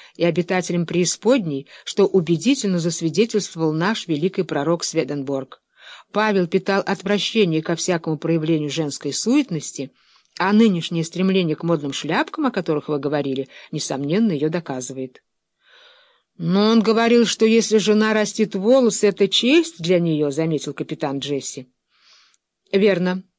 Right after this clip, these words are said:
но при этом уточнял, так как волосы даны ей вместо покрывала. Женщина обязана покрываться". Мистер Хок перешел на крик. "Когда мы поженились, — проговорил капитан Джесси, —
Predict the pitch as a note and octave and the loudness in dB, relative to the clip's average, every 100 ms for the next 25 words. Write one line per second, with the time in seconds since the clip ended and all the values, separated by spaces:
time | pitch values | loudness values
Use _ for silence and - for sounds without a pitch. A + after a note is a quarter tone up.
0 | _ _ G3 G#3 G3 A#3 A#3 A3 F#3+ - | _ _ -2 0 2 2 2 0 0 -2
1 | E3 D#3 D#3+ _ _ _ - G#3 G3+ F#3+ | -2 -2 -4 _ _ _ -6 -4 -2 -4
2 | F#3 D#3+ G3 C#4+ C#4+ G#3+ E3+ F3 F3+ A#3 | -4 0 2 4 2 0 0 0 2 4
3 | A#3+ F3 F3 A3+ - B3 A#3+ G#3+ A#3 - | 2 0 0 0 0 -4 -2 -2 -2 -2
4 | G3+ C4 F#3 D#3 D3+ D3 C#3+ D3+ D#3+ - | 0 0 0 0 0 0 -2 -4 -8 -18
5 | - - D#3+ G#3+ C4+ - B3 A#3+ - G#3 | -14 -4 2 4 4 4 2 2 0 -2
6 | F#3+ D#3 G#3 A3+ A3+ A#3+ - G#3 G#3 G3+ | -2 0 0 0 0 0 0 -4 -2 2
7 | A3+ D3+ D3 - - E3 D#3 _ - _ | 2 2 -2 -2 -4 -2 -6 _ -20 _
8 | - E3+ - D#3 - G3 - D3+ C#3+ - | -4 -4 -2 -6 -2 -4 -2 -6 -6 -4
9 | D#3 E3 D#3+ E3 C3+ - - _ _ _ | -2 -2 -4 -4 -6 -10 -20 _ _ _
10 | _ _ _ _ _ _ _ _ _ D#3+ | _ _ _ _ _ _ _ _ _ -6
11 | D#3+ D#3+ F3 F3+ E3 D3+ C3+ C#3 D#3+ B3+ | -2 0 0 0 -2 -4 -4 -2 2 4
12 | G#3 - - - - D3+ D3 D3 C#3+ C3+ | 2 -2 -6 -14 -10 -6 -2 -2 -2 -4
13 | C3+ C#3+ C3 B2+ C3 B2 - B2+ | -8 -8 -6 -6 -6 -8 -10 -14